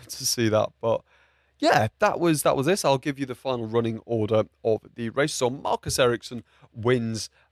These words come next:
uh, the s-, the Firestone Grand Prix of Saint Petersburg in the N T T IndyCar Series. It's a mouthful, but we have to say it.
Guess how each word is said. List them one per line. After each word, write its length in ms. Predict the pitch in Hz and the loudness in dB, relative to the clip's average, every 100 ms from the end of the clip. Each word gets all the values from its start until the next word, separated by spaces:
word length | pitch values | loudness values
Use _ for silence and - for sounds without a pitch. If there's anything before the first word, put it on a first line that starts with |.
| _ | _
uh, 300 | 107 175 - 110 | -8 -4 -4 -4
the 260 | 113 107 - _ | -4 -4 -8 _
s-, 260 | - - - - _ _ _ | -14 -12 -12 -18 _ _ _
the 80 | 127 | -14
Firestone 640 | - - 175 165 - 147 | -10 -2 0 0 -2 -4
Grand 240 | 131 127 120 | -2 -2 0
Prix 160 | 127 | 0
of 80 | 120 | 0
Saint 200 | - 110 | -2 -2
Petersburg 600 | 123 113 117 - 123 131 | -2 -2 -6 0 0 0
in 60 | 113 | -4
the 120 | - | -6
N 180 | 120 107 _ - | -8 -10 _ -20
T 220 | - 113 | -10 -6
T 320 | 110 - 113 - | -6 -4 -4 -2
IndyCar 420 | 113 104 - 107 | -8 -8 -4 -4
Series. 640 | - - 123 113 123 185 - _ _ _ _ _ | -4 -4 -2 0 0 -2 -6 _ _ _ _ _
It's 120 | _ - | _ -20
a 100 | 101 | -16
mouthful, 400 | 113 113 - 127 | -8 -8 -4 -2
but 120 | 139 104 | -2 -4
we 80 | |
have 140 | 110 - | -6 -8
to 60 | |
say 180 | - 131 | 0 2
it. 80 | - | 2